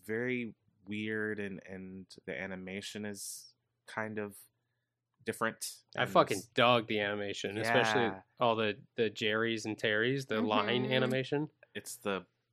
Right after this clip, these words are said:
Speaker 2: The Great Before?
Speaker 1: The Great Before, yes. And the score by, um, Trent Reznor, Atticus Ross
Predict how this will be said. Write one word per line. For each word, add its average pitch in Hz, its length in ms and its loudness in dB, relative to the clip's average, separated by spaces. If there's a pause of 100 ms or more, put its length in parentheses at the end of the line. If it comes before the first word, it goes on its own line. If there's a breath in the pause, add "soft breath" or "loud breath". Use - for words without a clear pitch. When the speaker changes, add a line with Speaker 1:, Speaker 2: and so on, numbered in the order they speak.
(160)
Speaker 2:
The 127 100 4
Great 123 220 8
Before? 123 420 6 (140)
Speaker 1:
The 113 80 -4
Great 113 320 -2
Before, 85 540 -6 (100)
yes. - 400 -8 (840)
And 113 540 2
the 107 80 -6
score 123 640 6
by, 101 460 4 (100)
um, 90 500 -4 (320)
Trent - 220 -4
Reznor, 98 520 0
Atticus 90 400 -6
Ross 92 680 0